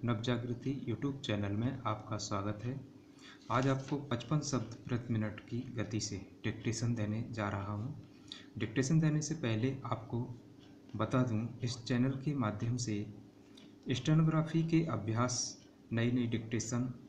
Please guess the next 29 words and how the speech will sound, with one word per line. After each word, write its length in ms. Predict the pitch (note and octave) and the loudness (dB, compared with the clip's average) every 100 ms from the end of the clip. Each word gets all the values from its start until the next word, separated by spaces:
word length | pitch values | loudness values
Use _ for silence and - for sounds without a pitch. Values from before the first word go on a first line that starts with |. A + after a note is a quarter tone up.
| - | -2
और 260 | A2 A2+ B2 | -2 0 -2
tips 220 | B2+ - | -2 -2
for 200 | - A2+ A2+ | -2 -2 0
success 680 | A2+ - - B2 F2+ - - - - - | -4 -4 0 0 -2 -8 -14 -20 -20 -6
बताई 320 | G#2 - A2 A2+ | -4 0 0 2
जाती 300 | A2+ A2+ A#2+ | 2 0 0
हैं। 260 | C#3 D#3+ - - - - - | 0 -4 -10 -18 -20 -20 -4
यूपीएससी, 640 | A2 A#2+ C#3 C#3 C3+ D3+ D#3 | 0 2 4 4 2 -2 -2
एसएससी, 580 | A#2 A2 B2 A2+ - A2 G#2 - - - - | -2 0 0 0 0 0 0 -6 -16 -20 2
केंद्र 220 | B2+ C#3 | 4 4
सरकार 460 | - C#3 - C#3 C#3 | 0 -2 -2 -2 2
व 120 | C#3 A2 | 2 4
राज्य 260 | A#2 B2 | 4 4
सरकारों 560 | - A2+ A2 A2 A2+ A2+ | 0 -2 0 2 2 2
द्वारा 300 | A2 G#2 G#2+ | 2 0 -2
आयोजित 500 | G#2+ G2+ G2 G#2 G#2 - | -2 0 0 -4 -6 -2
की 100 | C#3 | 0
जाने 280 | C3+ A#2 A2 | 2 2 2
वाली 320 | G2+ F#2+ A2+ - - - - - - | 0 -2 -4 -8 -16 -20 -20 -20 -6
हिंदी 340 | A#2+ A#2+ B2 C3+ - - | 2 4 4 0 -4 -2
स्टेनोग्राफर 840 | B2+ - C3+ C3+ B2 A#2 - - - | -2 0 2 4 4 2 0 -4 -4
की 100 | C3 C3 | -4 0
परीक्षाओं 520 | A2 - - C3 A2+ | -2 -2 -4 -4 -2
में 220 | F#2+ G2 - - - - | -4 -6 -12 -20 -20 -6
निश्चित 500 | G#2+ G#2+ A2 - D#3+ | -2 0 -2 -4 -4
सफलता 480 | - B2 A#2 A2+ A#2+ | -4 -2 0 0 -2
हेतु 300 | G2+ A#2 A2+ | -2 -2 -4
हमारी 360 | - A2+ A2 A2 | -2 0 0 -2
डिक्टेशन 580 | G#2+ G#2 - F#2+ A2 | -4 -6 -4 -4 -4